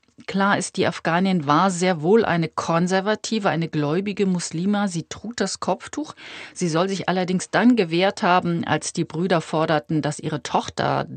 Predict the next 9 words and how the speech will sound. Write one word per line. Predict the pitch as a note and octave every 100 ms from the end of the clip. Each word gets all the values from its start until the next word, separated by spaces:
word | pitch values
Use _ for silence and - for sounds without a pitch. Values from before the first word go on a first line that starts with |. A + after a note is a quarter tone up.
| -
damals | D3+ E3 D3 -
zehn | - D#3+
Jahre | D3+ D#3 D#3+
alt, | C#3+ D3 - - - -
auch | A#2+ D3 E3
ein | - B2+
Kopftuch | - - - - C3 C3 - -
tragen | - B2+ B2+
sollte. | C3 - -